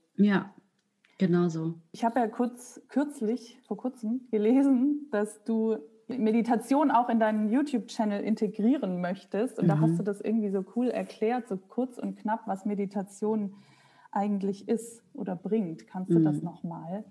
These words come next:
Speaker 2: machen? <laughs>
Speaker 1: Also das ist tatsächlich zum ersten Mal, dass ich mich an so eine geführte Meditation wage, weil ich jetzt schon öfter irgendwie danach gefragt wurde, „Hm,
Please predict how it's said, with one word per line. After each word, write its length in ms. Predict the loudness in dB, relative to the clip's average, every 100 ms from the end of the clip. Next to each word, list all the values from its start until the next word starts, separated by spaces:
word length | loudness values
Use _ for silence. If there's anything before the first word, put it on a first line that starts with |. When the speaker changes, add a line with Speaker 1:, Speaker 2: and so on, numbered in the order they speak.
| -10
Speaker 2:
machen? 320 | -8 -6 -4 -4 0
<laughs> 580 | 2 2 0 -4 -10 -14 -14 -14 -8 -4 2
Speaker 1:
Also 220 | 4 6
das 160 | 4
ist 180 | 2 2
tatsächlich 440 | 2 4 4 4 2
zum 140 | 2
ersten 340 | 2 0 2
Mal, 240 | 2 4 2
dass 180 | 0 -4
ich 140 | 0
mich 180 | 0 2
an 100 | 2
so 60 |
eine 120 | 4 2
geführte 420 | 0 0 0 2
Meditation 760 | 2 2 -2 -6 -6 -2 2 2
wage, 360 | 0 -2 -2 -2
weil 300 | -2 -2 -4
ich 140 | -4
jetzt 160 | -6 -2
schon 160 | -2
öfter 500 | 0 -2 -4 -4 -4
irgendwie 260 | -2 -2 0
danach 420 | -2 -2 -2 -4 -12 -20 -20 -20 -20 _
gefragt 640 | -4 -2 0 2 0 -4
wurde, 380 | -2 0 2 0
„Hm, 380 | 6 8 8 6